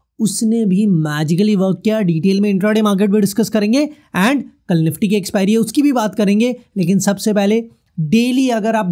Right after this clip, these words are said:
बेस्ट पॉसिबल एनालिसिस मिस नहीं करना चाहते तो ज़रूर सब्सक्राइब कर लें, क्योंकि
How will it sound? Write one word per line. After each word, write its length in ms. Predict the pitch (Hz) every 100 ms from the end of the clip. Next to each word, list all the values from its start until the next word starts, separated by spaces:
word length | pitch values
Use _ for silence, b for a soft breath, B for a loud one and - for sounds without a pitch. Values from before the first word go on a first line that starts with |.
| 139
बेस्ट 340 | 214 233 -
पॉसिबल 400 | - 190 180 196
एनालिसिस 380 | 202 180 175 175 165
मिस 280 | 185 202
नहीं 260 | 165 165 226
करना 240 | 220 185 185
चाहते 340 | 175 175 233 233 B B
तो 100 | 277
ज़रूर 340 | 226 254 254 233
सब्सक्राइब 460 | 208 202 - 190 180
कर 100 | 180
लें, 180 | 226
क्योंकि 420 | 233 - _ 175